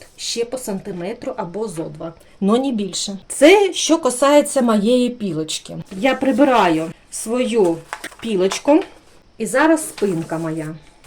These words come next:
Ось ця рисочка у мене є пайова нить. Тому я прикладаю таким чином, щоб вона у мене була під прямим кутом, а також затрагую ось цю рисочку моєї талії.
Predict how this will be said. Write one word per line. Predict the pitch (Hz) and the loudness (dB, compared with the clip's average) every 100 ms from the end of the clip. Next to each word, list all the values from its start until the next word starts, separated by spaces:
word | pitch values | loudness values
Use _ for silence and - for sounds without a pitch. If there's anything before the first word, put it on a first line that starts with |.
| - - - - | -20 -20 -20 -6
Ось | 214 233 - - | -4 -4 -6 -2
ця | 240 175 165 - - _ _ - | 0 0 -4 -10 -20 _ _ -8
рисочка | 202 285 339 226 - - | 0 0 0 -6 -8 -8
у | 185 | -6
мене | 202 240 285 233 | -2 2 4 2
є | 190 175 208 262 294 - | 0 -4 2 2 2 -4
пайова | - 202 180 190 202 | -2 2 2 4 2
нить. | 226 196 165 156 - - _ _ - - | 4 2 0 -6 -14 -18 _ _ -20 -6
Тому | 214 247 254 202 | -4 -2 0 0
я | 185 202 | 0 -2
прикладаю | 196 214 233 226 220 | -2 -4 0 2 2
таким | 208 240 262 262 | 0 -4 -4 -6
чином, | - 403 392 175 180 - - - _ | -2 0 0 -2 -8 -16 -20 -20 _
щоб | - 240 208 | -8 -6 -2
вона | 262 302 381 | 0 2 2
у | 381 233 | 0 -4
мене | 254 320 285 | 0 2 2
була | 220 220 262 311 - | 0 -2 -2 -4 0
під | 330 - | -2 -2
прямим | 269 240 285 277 | -4 0 0 0
кутом, | 269 - 220 175 165 - - - | -8 -6 -4 -4 -6 -12 -20 -12
а | 190 | -8
також | 196 427 480 233 - | 0 0 0 -8 -8
затрагую | 196 226 262 311 247 247 | -6 -4 0 0 2 0
ось | 220 220 | 0 -4
цю | - - 277 254 | -8 -6 -4 -4
рисочку | - 240 240 226 - 220 | -4 -6 -6 -8 -8 -6
моєї | 208 202 208 220 214 | -4 -4 -2 0 -2
талії. | - 165 156 147 | -4 -8 -8 -12